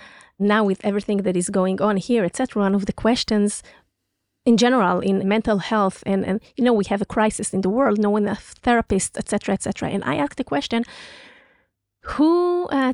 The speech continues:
takes care of the therapists? Okay, so I'm bringing this question back to here. You worked with so many people. You guide so many people. What were the points in life that you felt that you needed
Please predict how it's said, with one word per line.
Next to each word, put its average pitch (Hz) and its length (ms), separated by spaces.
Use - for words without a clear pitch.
takes - 360
care 269 240
of 226 120
the 233 80
therapists? - 920
Okay, 262 220
so 208 160
I'm 196 120
bringing 254 280
this 226 220
question 240 580
back 214 280
to 214 80
here. 233 360
You 254 140
worked 262 280
with 233 140
so 220 120
many 202 180
people. - 320
You 240 160
guide 208 320
so 202 160
many 185 240
people. - 300
What 247 300
were 381 120
the 339 80
points 269 260
in 202 140
life 202 400
that - 200
you 233 100
felt 175 520
that - 240
you 302 140
needed 180 360